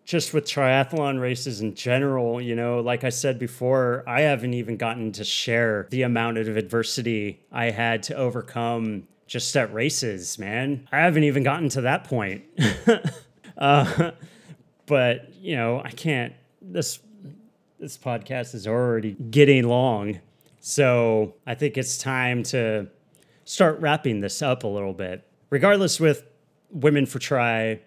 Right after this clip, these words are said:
and Iron Man and all that nonsense, I'm still very hopeful, because I know that, I know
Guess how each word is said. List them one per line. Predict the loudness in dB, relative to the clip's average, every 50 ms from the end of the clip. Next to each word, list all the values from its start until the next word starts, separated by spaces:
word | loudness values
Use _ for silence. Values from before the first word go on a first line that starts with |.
| _
and | -10 -8 -8 -6
Iron | -4 -2 0 0 0 0 0
Man | -2 -2 -4 -4 -4 -6 -8 -8 -10 _ _ _ _ -10
and | -8 -4 -2
all | 0 0 2 2
that | 0 0 -2
nonsense, | -2 -4 -2 -2 -4 -4 -4 -6 -6 -6 -8 -8 -8 -8
I'm | -8 -6
still | -4 -2 2 2 2 2
very | 2 0 0 0 0 -2 -2
hopeful, | -4 -4 -2 -2 -2 -2 -2 -8 -8 -4 -2 -2 -2 -2
because | -4 -6 -6 -4 -4
I | -2 -2
know | 0 2 2 4 4 4 2
that, | 2 0 -2 -6 -6 -6
I | -4 -2 0 2
know | 2 2 4 4 4 4 2 0 -2 -8